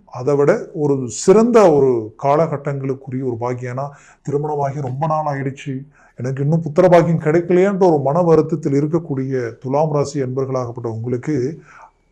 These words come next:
இந்த காலகட்டங்களில் இது எல்லாமே உங்களுக்கு ஹைலைட்டா நிக்க போகுது. ஏன் இவ்வளவு தூரம் நான் ஸ்ட்ராங்கா சொல்ல போறேன்னா, கடந்த காலகட்டங்களில் அஷ்டமத்தில் இருந்த குருவால படாத பாடுபட்டுட்டீங்க. கடந்த ஒரு வருஷம் நீங்க நீங்களாகவே இல்லை. ஏன் இது ஒரு வருஷம் தானா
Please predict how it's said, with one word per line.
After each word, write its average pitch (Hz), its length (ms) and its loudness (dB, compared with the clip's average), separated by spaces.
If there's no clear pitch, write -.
இந்த 190 200 6
காலகட்டங்களில் 147 840 0
இது 156 160 0
எல்லாமே 180 300 4
உங்களுக்கு 151 340 -2
ஹைலைட்டா 160 440 2
நிக்க 147 180 -6
போகுது. 110 240 -10
ஏன் 190 140 6
இவ்வளவு 170 260 -2
தூரம் 175 220 -2
நான் 160 100 -2
ஸ்ட்ராங்கா 160 460 -2
சொல்ல 147 180 0
போறேன்னா, 151 240 2
கடந்த 147 320 2
காலகட்டங்களில் 151 720 2
அஷ்டமத்தில் 180 520 -4
இருந்த 147 220 -4
குருவால 151 500 0
படாத 156 320 0
பாடுபட்டுட்டீங்க. 135 720 -6
கடந்த 143 220 -8
ஒரு 156 120 2
வருஷம் 165 340 -2
நீங்க 165 180 -4
நீங்களாகவே 160 580 -2
இல்லை. 139 200 -6
ஏன் 170 140 2
இது 143 140 0
ஒரு 151 140 0
வருஷம் 165 340 -4
தானா 147 240 0